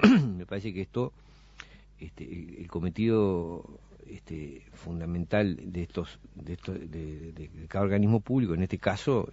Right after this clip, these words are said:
este, eh, no tiene nada que ver con la construcción de estadios. Entonces, uno se pregunta, bueno, ¿es que, eh, el área en la cual el organismo público tiene que actuar tiene precios tan baratos, han lo-, se ha logrado, este,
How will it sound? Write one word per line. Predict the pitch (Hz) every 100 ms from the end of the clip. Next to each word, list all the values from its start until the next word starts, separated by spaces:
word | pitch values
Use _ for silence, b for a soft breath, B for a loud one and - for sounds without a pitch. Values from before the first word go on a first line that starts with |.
| -
este, | 78 - 76 71 73 b b b b b b -
eh, | - -
no | 87 87
tiene | 98 95
nada | 104
que | 98
ver | 95
con | 90 85
la |
construcción | 85 82 - 82 - 87 87 - -
de | -
estadios. | - - 120 107 110 101 B B B
Entonces, | - 98 104 98 - B B B
uno | 92 95
se | 101
pregunta, | 95 95 95 87
bueno, | 95 95 90 -
¿es | 107 -
que, | - 110 110 107 - - - - - - - - 90
eh, | 87 85 80 78 76 -
el | 90 98
área | 117 117
en | 104
la | 95
cual | 101 101 -
el | 95 87
organismo | 92 87 92 98 98
público | 104 104 98
tiene | 95 98
que | 90
actuar | 85 98
tiene | 104 98
precios | 87 95 101
tan | - 95
baratos, | 92 95 101 95 -
han | 92
lo-, | 95 -
se | -
ha |
logrado, | 92 92 95 101 101 90
este, | - 92 - 85 80